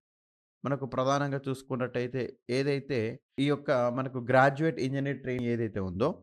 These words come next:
దానికి మనకు ఫస్ట్ ఒకటి కంప్యూటర్ బేస్డ్ ఎగ్జామినేషన్ పెడతారండి. ఆ ఎగ్జామినేషన్ కంప్లీట్‌గా వంద మార్కులకు ఉంటుంది. ఇది మల్టిపుల్ చాయిస్ బేస్డ్ క్వశ్చన్ పేపర్.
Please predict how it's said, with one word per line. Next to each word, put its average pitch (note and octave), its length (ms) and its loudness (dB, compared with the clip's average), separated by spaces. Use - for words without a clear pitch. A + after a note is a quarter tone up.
దానికి C3+ 420 2
మనకు D#3+ 260 2
ఫస్ట్ D3+ 240 0
ఒకటి E3 240 -4
కంప్యూటర్ D3+ 400 0
బేస్డ్ D3 260 2
ఎగ్జామినేషన్ B2+ 480 2
పెడతారండి. G2+ 480 -4
ఆ - 60 12
ఎగ్జామినేషన్ D#3+ 680 4
కంప్లీట్‌గా C#3 480 2
వంద B2+ 160 6
మార్కులకు A#2+ 440 0
ఉంటుంది. G2 320 -2
ఇది C3+ 140 2
మల్టిపుల్ C3+ 480 0
చాయిస్ B2+ 260 0
బేస్డ్ A#2+ 260 0
క్వశ్చన్ A#2+ 340 -6
పేపర్. G#2 300 -4